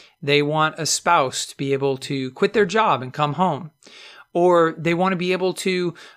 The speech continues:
uh, save for their kids' college. Or maybe they themselves want to come home from their job and work from home so they can spend more time with their family. It could be that they want the financial and time freedom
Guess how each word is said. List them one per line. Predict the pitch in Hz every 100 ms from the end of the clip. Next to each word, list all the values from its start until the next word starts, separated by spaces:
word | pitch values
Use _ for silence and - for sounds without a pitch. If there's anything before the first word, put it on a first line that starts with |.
| -
uh, | 170 151 -
save | 165 - 196 196
for | 196
their | 175
kids' | 170 202 -
college. | - 196 214 208 110 - - - - -
Or | 170
maybe | 180 214 220 185
they | 196 208
themselves | 185 165 - 175 214 151 127
want | 156 139
to | 143
come | - 156 147
home | 165 156
from | - 147
their | 139
job | 127 156 151 143 127
and | 120
work | 143 170
from | - 170
home | 165 170 160 - -
so | - 170
they | 180
can | 190 180
spend | - 165 156
more | 170 185
time | - 160 160
with | 156
their | 139
family. | - 151 139 104 107 _ _ - - - _
It | 151 147
could | 185 160
be | 196 226
that | 170 170 160 156
they | 160
want | 165 185 180
the |
financial | 151 160 170 208 - 170
and | 156
time | 180 254 277
freedom | 220 220 220